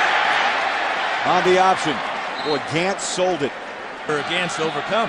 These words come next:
Speaker 1: And a pick up of two, second down and eight. First minute of the third quarter, play action. Gantz steps up, goes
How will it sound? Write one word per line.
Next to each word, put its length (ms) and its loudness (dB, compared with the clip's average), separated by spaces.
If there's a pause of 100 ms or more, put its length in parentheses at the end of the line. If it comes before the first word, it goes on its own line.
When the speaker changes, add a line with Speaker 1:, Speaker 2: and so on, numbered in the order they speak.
Speaker 1:
And 220 2
a 100 4
pick 200 4
up 160 4
of 120 2
two, 320 4
second 400 2
down 240 6
and 80 2
eight. 240 4 (1800)
First 320 2
minute 240 2
of 80 6
the 160 2
third 320 2
quarter, 400 2
play 240 4
action. 320 4 (240)
Gantz 320 4
steps 320 4
up, 80 6 (160)
goes 160 6